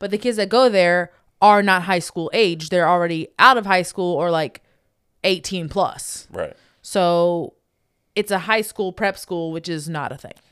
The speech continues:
Speaker 2: Right. And, uh, but I mean, at the same time, we're in twenty twenty-three right now. This happened in twenty twenty-one. So if you haven't heard about it, then you've probably been living under a rock,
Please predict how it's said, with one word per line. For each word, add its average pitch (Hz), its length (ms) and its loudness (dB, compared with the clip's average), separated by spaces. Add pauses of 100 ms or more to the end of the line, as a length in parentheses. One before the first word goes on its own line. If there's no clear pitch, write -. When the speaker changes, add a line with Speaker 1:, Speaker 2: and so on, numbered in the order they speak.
(140)
Speaker 2:
Right. 82 340 -10
And, 107 260 -6
uh, 120 120 2
but 113 180 0
I - 20 -2
mean, 113 140 -4
at 117 80 0
the 113 60 -6
same 151 180 -6
time, 127 200 -6
we're 123 120 -6
in 127 80 -10
twenty 123 220 -8
twenty-three 104 400 -10
right 104 140 -4
now. 101 120 -6
This 101 140 -10
happened 98 200 -4
in 92 60 -14
twenty 95 200 -12
twenty-one. 90 360 -12
So 90 100 -16
if 87 60 -12
you 95 60 -8
haven't 85 160 -10
heard 90 140 -8
about 90 220 -6
it, 90 60 -8
then 85 100 -18
you've 82 80 -20
probably 92 200 -4
been 87 80 -12
living 87 140 -12
under 85 200 -14
a - 20 -12
rock, 87 340 -4